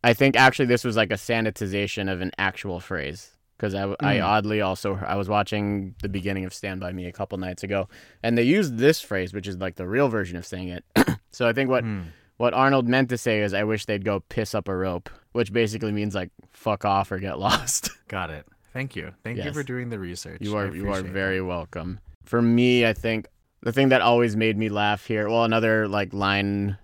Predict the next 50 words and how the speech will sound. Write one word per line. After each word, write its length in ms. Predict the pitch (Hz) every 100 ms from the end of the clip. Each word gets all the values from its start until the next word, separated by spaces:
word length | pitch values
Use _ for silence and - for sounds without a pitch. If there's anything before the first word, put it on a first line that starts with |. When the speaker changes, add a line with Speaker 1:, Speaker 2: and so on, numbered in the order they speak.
| _ _ -
Speaker 1:
delivery 680 | 104 104 107 98 101 101 98
of 140 | 95 90
Helga's 540 | 95 92 95 90 85
that 200 | 95 95
I 60 | 98
think 180 | 101
is 80 | 98
my 120 | 92
favorite 280 | 92 95 92
in 160 | 92 92
the, 320 | 92 92 92 -
in 120 | 92
the 60 | 71
episode 360 | 95 - 92
is, 240 | 92 90 - _ _ _ _ _ _ _
he's 100 | -
like, 180 | - - -
"A 80 | - _
temple 560 | - 120 120 110 101 95
to 140 | - 101
my 200 | 104 101
beloved," 600 | 98 95 95 98 95 87
or, 40 | 98
like, 180 | 104 -
"It's 200 | 104 -
so 180 | - 110 92
beautiful." 600 | 101 107 113 95 113 120 -
<laughs> 40 |
And 160 | 170 143
she 120 | 156
get, 200 | 123 -
then 120 | 127
she 80 | 139
gets 220 | 127 120
on 100 | 117
the 60 | 113
bed 260 | 107 110
and 80 | 110
she 60 | 120
goes, 160 | 117
Speaker 2:
Mm-hmm. 240 | 107 254 269 -
Speaker 1:
"Oh 100 | 523
my 120 | 294 - 554
gosh, 220 | 415 - - _ -
what 220 | 339 508 _ -
is 440 | 440 453 262 165
that 160 | - -
shampoo?" 600 | 262 269 277 427 151 110 - 202
<laughs> 180 | 294
Speaker 2:
Yeah. 260 | 220 160